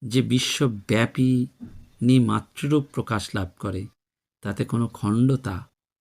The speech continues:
অপূর্ণতা বা বৈষম্যের স্থান ছিল না। সর্বধর্মের সমন্বয়ের মূল সূত্রটি তিনি অনায়াসেই ধরতে সক্ষম হয়েছিলেন।" এই তো আমাদের ঠাকুর, আমাদের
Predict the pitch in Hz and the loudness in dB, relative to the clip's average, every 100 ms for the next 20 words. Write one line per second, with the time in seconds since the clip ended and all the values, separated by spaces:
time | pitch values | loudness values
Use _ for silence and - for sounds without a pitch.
0 | _ 107 - 143 135 117 - 95 - _ | _ -10 -2 -2 0 -2 -4 -10 -14 _
1 | _ _ - 110 107 110 - 117 113 113 | _ _ -6 -4 0 -2 -2 -4 -2 -4
2 | 101 - - 110 120 - - 107 104 87 | -6 -8 -4 -2 -2 -2 -8 -8 -8 -10
3 | _ _ _ _ _ _ _ _ _ - | _ _ _ _ _ _ _ _ _ -2
4 | 131 117 117 123 104 107 117 131 139 - | 2 2 2 0 0 -2 2 2 2 -2
5 | - _ _ _ - 120 117 120 117 117 | -16 _ _ _ -6 0 2 2 2 0
6 | 113 113 123 131 123 - 113 - - 117 | -2 -2 0 0 0 -4 -6 -6 -10 -10
7 | 101 107 113 _ _ _ _ - 107 101 | -8 -10 -14 _ _ _ _ -8 -4 -2
8 | 95 95 101 98 110 101 123 _ _ _ | -4 -6 -6 -6 -8 -8 -12 _ _ _
9 | _ _ 107 101 - - - 135 _ _ | _ _ -8 -8 -10 -16 -14 -14 _ _
10 | _ - - - _ - 92 95 104 - | _ -18 -14 -14 _ -12 -10 -8 -10 -12
11 | 143 - 139 - _ _ _ _ - 104 | -12 -14 -16 -20 _ _ _ _ -6 -4
12 | 113 143 135 123 120 - 101 - 104 - | -2 0 0 0 -4 -8 -12 -6 -6 -8
13 | - - - _ _ _ 104 104 110 | -16 -20 -20 _ _ _ -4 0 -2